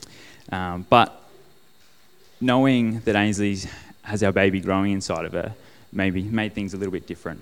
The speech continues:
I was thinking, "Oh, which of our two cars is probably safer to drive in?" I drove a bit more cautiously, um, and even when we were at the shops, when it was a horrendous storm going on, I was like, "Oh, maybe we should just hang here for a bit." Thankfully, I didn't, because the storm didn't pass. We would have been there all day, but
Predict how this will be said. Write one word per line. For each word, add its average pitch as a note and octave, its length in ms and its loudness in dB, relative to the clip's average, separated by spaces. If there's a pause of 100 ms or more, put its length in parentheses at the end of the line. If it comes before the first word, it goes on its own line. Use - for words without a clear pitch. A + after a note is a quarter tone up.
I G#2 80 0
was G2+ 160 -2
thinking, A2 320 0
"Oh, G2+ 160 -4
which A#2 200 0
of A2+ 80 0
our A2 100 0
two A2+ 180 -2
cars G2+ 300 0
is G2 80 -6
probably G#2+ 260 -2
safer G2 320 -4
to G#2 80 -6
drive G2 360 0
in?" G2 260 -6 (340)
I A2+ 80 -8
drove A#2+ 300 0
a A#2+ 60 2
bit A#2 160 -4
more A#2+ 180 2
cautiously, G#2 840 2 (320)
um, F2+ 320 -4
and A2 140 2
even A#2+ 240 6
when A#2 100 6
we A#2 60 4
were A#2 60 6
at - 60 2
the A2+ 100 2
shops, - 360 -2
when G#2 120 -2
it F2+ 40 0
was G2+ 360 -2 (120)
a F#2+ 60 -16
horrendous G#2+ 400 0
storm G#2+ 300 -4
going G2 200 -2
on, G2+ 140 -2
I - 20 -4
was F#2+ 100 -6
like, F#2 100 -12
"Oh, G#2 100 -6
maybe A#2+ 240 -2
we D3+ 80 -2
should - 160 -14
just G2 240 -12
hang G#2+ 180 -4
here A2 160 0
for G#2+ 140 -2
a F2 40 0
bit." F2 220 -4 (440)
Thankfully, A#2+ 380 4
I G2+ 40 2
didn't, G#2 260 -2
because G2+ 280 -6
the F#2+ 60 -8
storm G2+ 280 -2
didn't F#2+ 200 -6
pass. F#2 380 -6
We G2+ 60 -10
would G2 120 -6
have G2 80 -6
been F#2+ 140 0
there F#2 140 -4
all F#2+ 100 -8
day, G2 320 -2
but - 280 2